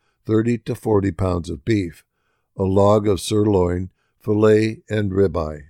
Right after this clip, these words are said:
The cutters are also judged on speed and quality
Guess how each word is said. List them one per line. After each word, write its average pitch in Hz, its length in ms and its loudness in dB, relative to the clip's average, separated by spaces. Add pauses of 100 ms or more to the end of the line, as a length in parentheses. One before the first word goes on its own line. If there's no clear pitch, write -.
(420)
The 104 100 -6
cutters 113 460 0
are 98 300 2
also 110 380 -2
judged 98 480 -4
on 92 200 -4
speed 107 480 -4
and 98 140 -4
quality 95 680 -2